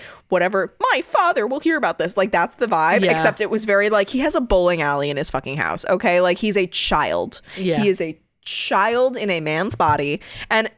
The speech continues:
Speaker 1: that's fine. It only got dangerous because,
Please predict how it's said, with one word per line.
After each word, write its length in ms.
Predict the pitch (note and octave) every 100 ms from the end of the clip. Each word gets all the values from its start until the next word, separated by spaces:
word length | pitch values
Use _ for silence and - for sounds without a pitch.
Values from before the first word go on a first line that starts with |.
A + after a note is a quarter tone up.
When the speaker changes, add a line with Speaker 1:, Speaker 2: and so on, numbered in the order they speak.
| -
Speaker 1:
that's 360 | G#3+ F#4+ -
fine. 480 | - A4 A4+ C#3+ C4+ _ _ - - - _ -
It 120 | A#3
only 240 | B3 E4+
got 260 | A#4 A4 -
dangerous 640 | G#3+ G#3 G3+ F#3 D3 G3+
because, 560 | - G3+ G3+ F#3+ F3+